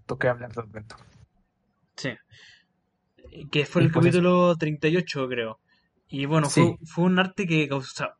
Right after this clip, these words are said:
Speaker 2: fue una imagen que causó revuelo porque estaba en la preview, si mal no me recuerdo, de las imágenes que se
Speaker 1: Sí,
Speaker 2: liberaron
Speaker 1: sí,
Speaker 2: el
Speaker 1: sí.
Speaker 2: día,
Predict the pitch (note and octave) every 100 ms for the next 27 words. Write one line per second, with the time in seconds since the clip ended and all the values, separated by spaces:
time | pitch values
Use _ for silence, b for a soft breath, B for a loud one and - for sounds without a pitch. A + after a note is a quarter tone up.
0 | _ - D3+ D#3+ D#3+ D3+ C#3+ C3+ C3 C#3+
1 | D#3+ D#3 C#3 C3 D#3 C3 C3 F3 E3+ D#3+
2 | D3 B2 - b b b _ D3+ - F3+
3 | F3+ D#3 C3 C3+ F#3 E3+ C3 - C#3 C#3
4 | C3+ C3 C3 C#3 D#3 E3+ D#3 C3+ C3+ C#3
5 | D#3 C#3 C#3+ - C3+ C#3 D3 C#3 C#3+ D3
6 | C#3 C3